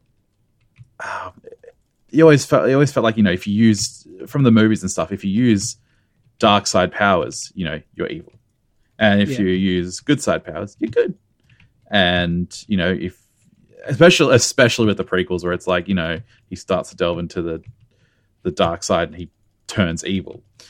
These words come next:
Speaker 1: But the game, like, this is, it's a very quick line that drops. I think it's, um, Catan says it when you're doing the training right at the start, and he's like, um, you know, "The powers aren't inherently good or evil. It's what you do with them." And I'm like, "That's genius."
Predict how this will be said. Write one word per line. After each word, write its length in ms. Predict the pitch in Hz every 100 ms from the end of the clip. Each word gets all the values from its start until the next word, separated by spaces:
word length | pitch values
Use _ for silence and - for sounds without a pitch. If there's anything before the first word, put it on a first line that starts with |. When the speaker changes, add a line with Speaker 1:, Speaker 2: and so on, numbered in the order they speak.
| _ _ -
Speaker 1:
But 260 | 110 -
the 80 | 117
game, 360 | 131 139 123 127
like, 240 | 101 98 -
this 140 | 147
is, 180 | 127 -
it's 120 | 101
a 60 | 95
very 240 | 98 165
quick 260 | 190 165 151
line 520 | 120 120 92 80 87 - - - -
that 180 | 113 95
drops. 340 | - 80 -
I 80 | 98
think 140 | 117 117
it's, 260 | - -
um, 440 | 107 95 95 90 - _ _ -
Catan 360 | - 110 104
says 220 | 101 90 80
it 120 | - _ _ _ _
when 140 | 104 95
you're 80 | 98
doing 160 | 92
the 80 | 90
training 320 | - 95 87
right 80 | 92
at 40 |
the 60 | 78
start, 220 | - 85
and 80 | 78
he's 120 | 85
like, 280 | 85 82 - _ _ _ _ _ _ _ 92
um, 560 | 82 85 82 82 80 - _ _ _ _ -
you 100 | 101
know, 80 |
"The 80 | 85
powers 380 | - 127 123 110
aren't 200 | 104 101
inherently 420 | 92 110 107 95 98
good 140 | 92
or 100 | 85
evil. 220 | 92 82
It's 100 | 71 -
what 80 |
you 80 | 78
do 180 | 80 98
with 160 | 101 98
them." 140 | 78
And 80 | 82
I'm 40 |
like, 200 | 85 - -
"That's 240 | 139 - _
genius." 600 | - 90 82 71 - -